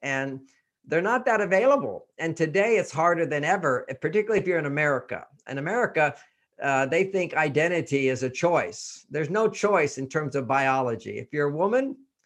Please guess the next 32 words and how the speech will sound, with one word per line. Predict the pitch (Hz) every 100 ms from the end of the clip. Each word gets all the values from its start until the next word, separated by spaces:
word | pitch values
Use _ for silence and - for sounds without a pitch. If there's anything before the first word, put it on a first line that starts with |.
| _ _ _ _ _
you | 151
have | 156 165 160
a |
biology | 143 143 147 147 175 180 160 175 175
which | 147 135
is | 139 113
different | 147 156 165 156
from | - 139
a |
man's, | 135 143 135 104 95 -
that | 131
regulates | 127 160 170 175 160 160 -
your | 139
mood. | 135 160 160 110 87 - _ _ _ -
It | 131
regulates | 135 160 160 156 151 143 139
your | 139
sexual | - 151 - 139
desire. | 131 123 143 156 151 113 95 - _ _ _ -
It | 135
regulates, | 143 151 143 151 147 147 -
uh, | 139 131 127 123 - _ - _ _ _ _ 127
uh, | 127 123
what | - 143 170 185
you're | 165 -
upset | 170 - 190 190
about, | 160 170 170 156
what | 156
you're | 156 156
not | 156 160
upset | 147 123 - 123
about. | 113 107 107